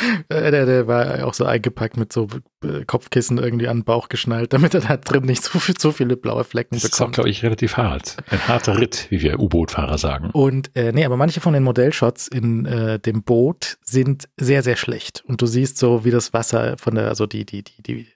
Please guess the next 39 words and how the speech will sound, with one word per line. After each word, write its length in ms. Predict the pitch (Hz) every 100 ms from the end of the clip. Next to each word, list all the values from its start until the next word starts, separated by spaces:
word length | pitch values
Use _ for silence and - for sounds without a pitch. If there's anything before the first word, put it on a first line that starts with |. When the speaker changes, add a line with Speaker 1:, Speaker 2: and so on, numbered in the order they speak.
| _
Speaker 1:
äh, 240 | - 104 104
die 120 | 117
Skala, 440 | - 120 120 117
die 80 | 113
Scale 360 | 113 - 127 127
von 140 | 123
dem, 180 | 123 117
von 120 | -
dem 100 | 120
Wasser 200 | 117 -
überhaupt 300 | 120 117 -
nicht 140 | 123 -
zu 100 | 120
dem 100 | 117
Modell 300 | 107 123 135
passt. 420 | - 190 - - - - - - -
Und 100 | 120
dass 120 | 113
es 100 | 110
halt 140 | 120 -
keine 420 | 120 120 113 107
großen 400 | - 117 113 110
Wellen 260 | 117 123
auf 140 | 131 120
dem 120 | 117
Meer 200 | 113 131
sind, 240 | 123 123
sondern 260 | - 120 117
dass 140 | 113
das 180 | - 113
halt 140 | 113 107
in 100 | 107
so 60 |
einem 80 | 101
Kochtopf 480 | 135 143 147 139 143
Speaker 2:
<laughs> 0 |
Kleines 300 | 101 - -
Speaker 1:
passiert. 480 | 139 - 143 147
Speaker 2:
<laughs> 40 | 143